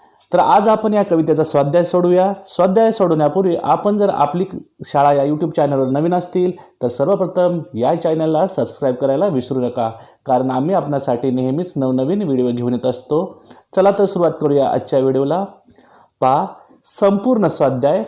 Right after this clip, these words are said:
प्रश्न पहिला, दोन तीन वाक्यात उत्तरे लिहा. अ, कवितेतील मुलाची गवत फुलाशी कुठे व कशी भेट झाली?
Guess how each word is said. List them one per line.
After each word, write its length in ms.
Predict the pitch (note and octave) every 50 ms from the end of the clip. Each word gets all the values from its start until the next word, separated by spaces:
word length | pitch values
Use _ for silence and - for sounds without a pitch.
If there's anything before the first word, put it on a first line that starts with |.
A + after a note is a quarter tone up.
| - - _ _ _ _ _ - - - _ _ _ _ _ _ _
प्रश्न 400 | D#3 E3 G#3+ G#3 - - F#3 D3
पहिला, 540 | - - - C3+ C3 C3+ C3+ C3+ C#3 E3+ G3 - - - _ _ _ _ _ - _ _ -
दोन 500 | B2+ A#2+ A#2+ D#3 E3+ G3+ A3+ A#3+ B3 A#3+
तीन 340 | B3 - G#3 G#3+ A3+ A3 G#3
वाक्यात 480 | D3+ C3 C3 - - - D#3+ D#3+ G3 - - - - -
उत्तरे 580 | C#3 C#3 C#3 - _ - C3+ C3 D#3+ G3 A#3+ A3+ - - _ _ -
लिहा. 460 | B2 B2 B2 B2 A2+ A2+ A2+ A#2+ D3+ - - _ _ _ _ _ _ _ _ _ _ _ _ _ _ _ _ _ _ _ _ _ _
अ, 100 | D3+ D3+ D3 C#3 D#3 F#3 - - - - _ _ _ _ _ _ _ _ _ _ _
कवितेतील 640 | G3 F3+ F3+ A#3 A3 - B3+ A#3+ - B3+ B3+ B3+ B3
मुलाची 880 | A3 E3+ D3+ D#3 E3+ F#3+ A3 G#3 - - F3+ E3 F3 F3 E3+ - _ _ _ _ _ _ _ _ C#3+ C3+ C3
गवत 320 | D3 E3+ A#3 A#3 A3 - -
फुलाशी 480 | - G3 F#3 F3+ F3 F3+ - G#3+ A3 G#3 - _ _ _ _ _ _
कुठे 500 | G3 G3 G3 - A#3 A3+ G#3 G3+ - - -
व 140 | D#3+ F3
कशी 360 | F3 - - F3 E3+ - G3 E3+
भेट 200 | C3 C3 C3 B2+ A2+ -
झाली? 260 | C3 B2 C3 D#3+ F#3+